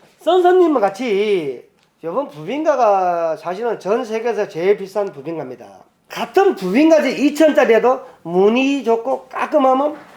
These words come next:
천만 원 이상 갑니다. 천만 원, 천오백, 이천만 원씩 갑니다. 그렇지만 저희 회사는 원자재 회사입니다. 원자재 회사 보임.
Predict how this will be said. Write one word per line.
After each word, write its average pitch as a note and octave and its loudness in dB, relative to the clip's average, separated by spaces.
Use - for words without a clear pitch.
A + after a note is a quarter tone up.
천만 D4 0
원 G#3+ 2
이상 G#3+ 0
갑니다. B2+ -6
천만 C#4+ 0
원, B3 0
천오백, A3+ -2
이천만 B3 0
원씩 D3 -2
갑니다. B2 -10
그렇지만 A#3 -2
저희 B3 -2
회사는 E3+ -2
원자재 F#3 -2
회사입니다. E3 -4
원자재 G3+ 0
회사 G#3 -2
보임. E3+ -6